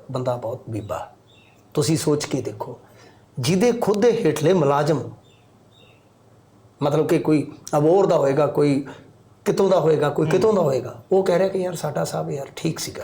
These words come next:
Speaker 2: ਇਹ ਵੱਡੀ ਗੱਲ ਹੁੰਦੀ ਹੈ, ਖਾਸ ਕਰਕੇ ਆਪਣੇ ਉੱਚ ਅਧਿਕਾਰੀ ਬਾਰੇ ਇਹ ਗੱਲ ਕਹਿਣੀ।
Speaker 1: ਇਹ ਗੱਲ ਨਹੀਂ ਤਾਂ ਅਗਲਾ ਕਹਿੰਦਾ, "ਦਫ਼ਾ
Speaker 2: ਹਾਂ।
Speaker 1: ਹੋਵੇ ਯਾਰ,
Speaker 2: ਜੀ।
Speaker 1: ਇਹ ਵਧੀਆ ਹੋਇਆ।"
Speaker 2: ਹੂੰ।
Speaker 1: ਠੀਕ ਹੈ ਨਾ? ਅੱਛਾ, ਉਸ ਤੋਂ ਬਾਅਦ ਗੱਲ ਕੀ ਨਿਕਲਦੀ ਹੈ?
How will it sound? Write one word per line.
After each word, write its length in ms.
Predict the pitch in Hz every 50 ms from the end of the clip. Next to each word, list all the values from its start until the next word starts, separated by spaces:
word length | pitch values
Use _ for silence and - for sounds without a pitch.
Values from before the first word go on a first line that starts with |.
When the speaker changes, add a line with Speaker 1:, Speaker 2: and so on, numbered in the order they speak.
| - - -
Speaker 2:
ਇਹ 40 | 190
ਵੱਡੀ 320 | 185 175 147 147 160 156
ਗੱਲ 120 | 175 175 180
ਹੁੰਦੀ 140 | 160 170
ਹੈ, 60 | 196 190
ਖਾਸ 240 | 180 175 170 170
ਕਰਕੇ 200 | - 175 175 180
ਆਪਣੇ 300 | 175 165 170 - 196 196
ਉੱਚ 180 | 190 180 185 196
ਅਧਿਕਾਰੀ 340 | 185 180 180 190 190 165 147
ਬਾਰੇ 220 | 151 143 147 151
ਇਹ 80 | 147 131
ਗੱਲ 160 | 123 113 107
ਕਹਿਣੀ। 220 | - 120 117 127
Speaker 1:
ਇਹ 200 | 123 - 254 214
ਗੱਲ 280 | 214 190 175 170 156 143
ਨਹੀਂ 100 | 185 190
ਤਾਂ 80 | 214 196
ਅਗਲਾ 160 | 196 208 196
ਕਹਿੰਦਾ, 200 | 196 208 226 247
"ਦਫ਼ਾ 140 | 156 151 -
Speaker 2:
ਹਾਂ। 160 | - - 165
Speaker 1:
ਹੋਵੇ 260 | 175 190 180 170 165
ਯਾਰ, 200 | 156 165 - 185
Speaker 2:
ਜੀ। 240 | 135 143 127 113 98
Speaker 1:
ਇਹ 60 | 156
ਵਧੀਆ 280 | 151 156 165 202 220 196
ਹੋਇਆ।" 340 | 147 110 95 87 - - - - - 160
Speaker 2:
ਹੂੰ। 160 | 160 131 - -
Speaker 1:
ਠੀਕ 180 | - 170 151 202
ਹੈ 60 | 214
ਨਾ? 240 | 226 220 - - - - - - - - _ _ _ _ _ - 165
ਅੱਛਾ, 400 | 160 - 156 123 120 - - - _ _ _ _ _ _ _ _ _ - - _ _ _ _ _ _ _ _ _ -
ਉਸ 120 | 214 - 202
ਤੋਂ 200 | - 320 311 233
ਬਾਅਦ 300 | 170 143 139 131 110 107 - - - - - - - _ _ _ _ - - -
ਗੱਲ 160 | 151 170 180
ਕੀ 120 | 170 - 139
ਨਿਕਲਦੀ 500 | 131 127 113 113 101 98 - - - -
ਹੈ? 120 | -